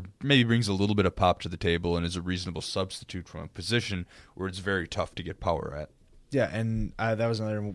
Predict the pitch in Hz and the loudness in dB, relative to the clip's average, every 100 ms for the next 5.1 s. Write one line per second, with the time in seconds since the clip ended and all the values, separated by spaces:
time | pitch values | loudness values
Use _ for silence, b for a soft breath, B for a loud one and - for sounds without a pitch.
0 | 90 104 107 104 98 101 98 98 95 110 | -6 -4 -2 -2 -2 -2 0 -2 -4 -4
1 | 104 101 98 95 - - 113 117 117 127 | -2 -2 -4 -8 -12 -8 -2 -2 0 0
2 | 127 117 113 104 - - - 104 - 104 | 0 -2 -2 -4 -10 -14 -12 -8 -4 -4
3 | 110 110 101 104 127 127 120 104 123 123 | 0 -2 0 -2 0 0 0 -2 0 0
4 | 110 92 98 107 - 98 104 - 101 101 | 0 -2 -4 -6 -8 -8 -8 -4 -2 -2